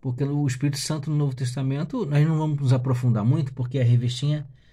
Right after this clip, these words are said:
tem várias lições que falam sobre o Espírito Santo no Novo Testamento. Mas, de um modo geral, o Espírito Santo, ele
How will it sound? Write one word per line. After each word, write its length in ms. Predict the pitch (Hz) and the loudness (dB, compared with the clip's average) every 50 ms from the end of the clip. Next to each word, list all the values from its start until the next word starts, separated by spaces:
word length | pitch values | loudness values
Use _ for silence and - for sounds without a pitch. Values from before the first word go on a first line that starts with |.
| _ _ _ - | _ _ _ 0
tem 140 | 139 131 120 | 4 4 4
várias 480 | 113 120 127 147 156 156 147 139 123 120 | 6 6 4 4 4 4 4 4 4 4
lições 380 | 123 123 123 - 131 131 127 | 4 2 2 2 2 2 2
que 100 | 123 123 | 0 -2
falam 200 | 120 - 127 123 | -2 0 2 2
sobre 260 | 120 - - 117 113 | 2 2 0 0 0
o 20 | 123 | 0
Espírito 340 | 120 - - 131 127 123 - | -2 -2 0 0 0 0 0
Santo 280 | - 127 120 120 123 | 2 4 4 6 6
no 80 | 120 113 | 6 4
Novo 180 | 113 113 107 | 4 2 -2
Testamento. 520 | - 127 120 - 113 107 104 95 98 - - _ _ - - - - _ _ - | -4 -6 -4 -4 -2 -2 -2 -4 -6 -8 -14 _ _ -20 -20 -20 -20 _ _ 2
Mas, 180 | 123 135 147 | 4 4 4
de 80 | 147 160 | 4 2
um 20 | |
modo 240 | 151 151 156 151 143 | 2 0 0 0 2
geral, 480 | 120 123 117 110 113 131 151 160 135 - - - - _ _ - | 4 4 4 4 2 0 0 -2 -4 -8 -12 -18 -20 _ _ -2
o 80 | 131 127 | 2 2
Espírito 360 | 123 123 - - 135 127 123 | 2 2 2 0 -2 -2 -2
Santo, 420 | - - - 131 123 120 123 123 | -2 0 2 2 2 2 2 2
ele 400 | 120 120 123 117 110 101 95 - | 2 4 4 2 2 0 -4 -8